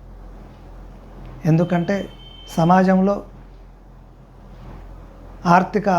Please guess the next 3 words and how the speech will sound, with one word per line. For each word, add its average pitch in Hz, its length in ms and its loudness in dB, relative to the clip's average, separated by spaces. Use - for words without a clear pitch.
ఆశతోటి, 202 540 0
కోరికలతోటి 190 760 2
ప్రతి 180 260 4